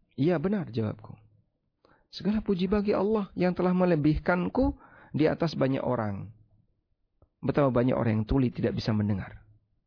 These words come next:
"Banyak juga," jawabku. "Maka segala puji bagi Allah yang telah memberikan kelebihan bagiku di atas banyak orang tersebut." "Bukankah Allah memberiku lisan yang dengannya aku bisa berzikir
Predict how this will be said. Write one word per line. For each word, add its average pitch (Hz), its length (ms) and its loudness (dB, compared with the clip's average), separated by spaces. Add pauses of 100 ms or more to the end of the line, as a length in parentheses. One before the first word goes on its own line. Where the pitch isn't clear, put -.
(540)
"Banyak 113 240 0
juga," 127 340 -4 (680)
jawabku. - 400 -6 (1300)
"Maka 185 160 2
segala 131 320 2
puji 113 240 0
bagi 110 240 0
Allah 131 240 2
yang 113 180 2
telah 120 220 0
memberikan 113 480 0
kelebihan 107 480 0
bagiku 110 560 -2
di 117 80 0
atas 110 320 -2
banyak 113 240 2
orang 107 400 -2
tersebut." 110 400 -6 (2000)
"Bukankah 233 480 2
Allah 202 240 4
memberiku 175 400 2
lisan 160 800 2 (240)
yang 151 240 4
dengannya 160 400 4
aku - 160 0
bisa 147 240 2
berzikir 139 640 2